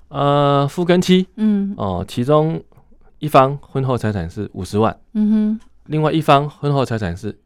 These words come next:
Speaker 1: 一百万。
Speaker 2: 嗯哼。
Speaker 1: 那结果有一天他们就要离婚了，那这时候怎么分呢？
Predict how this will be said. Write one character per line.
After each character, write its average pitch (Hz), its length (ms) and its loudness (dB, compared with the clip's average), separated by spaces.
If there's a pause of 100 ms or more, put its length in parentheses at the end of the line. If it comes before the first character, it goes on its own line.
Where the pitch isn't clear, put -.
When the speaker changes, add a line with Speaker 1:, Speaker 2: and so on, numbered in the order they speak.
Speaker 1:
一 160 60 -8
百 101 140 -2
万。 185 160 -2 (220)
Speaker 2:
嗯 202 160 -4
哼。 208 300 -2 (640)
Speaker 1:
那 170 160 -2
结 160 120 2
果 143 140 6
有 135 100 4
一 147 40 2
天 165 140 -4
他 160 100 -4
们 156 200 -4
就 156 140 -2
要 147 80 0
离 127 140 0
婚 135 160 0
了， - 180 -8 (460)
那 156 100 -4
这 156 120 -2
时 139 100 -2
候 135 80 2
怎 107 100 -4
么 92 100 -4
分 107 200 -4
呢？ 87 200 -4